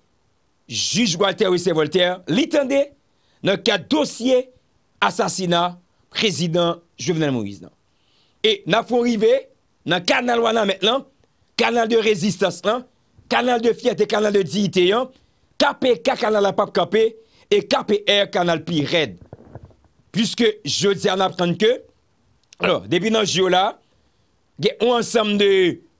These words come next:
alò te gen pwoblèm siman. Enben gen omwen yon kontenè la a ki pote mil sak siman, e yo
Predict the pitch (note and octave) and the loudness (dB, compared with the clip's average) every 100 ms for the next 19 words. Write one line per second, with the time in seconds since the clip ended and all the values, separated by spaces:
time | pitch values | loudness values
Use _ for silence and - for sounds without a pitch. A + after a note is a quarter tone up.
0 | _ _ F3 E3+ G3+ F#3+ G#3+ G#3 G3 - | _ _ -2 0 0 0 0 0 -2 -2
1 | G3 B3+ E4 _ _ _ _ _ _ E3+ | 0 0 -2 _ _ _ _ _ _ 0
2 | F#3+ A#2 A3 - A#3 A3+ G#3+ G3+ G3 F#3 | 0 0 -2 0 0 2 0 -2 -4 -2
3 | A3+ G#3+ G#3 G#3+ F#3+ F#3 F3+ E3+ D#3 A#2+ | -2 0 0 0 2 2 2 2 2 -2
4 | _ _ _ - B3+ G3 A3+ G3+ G3 G#3 | _ _ _ -6 -4 0 0 2 0 0
5 | G#3 A3 E3+ - G3 G3 C4+ - _ _ | -2 -2 -4 -4 0 0 0 -6 _ _
6 | _ - G#3 G#3 | _ 0 2 2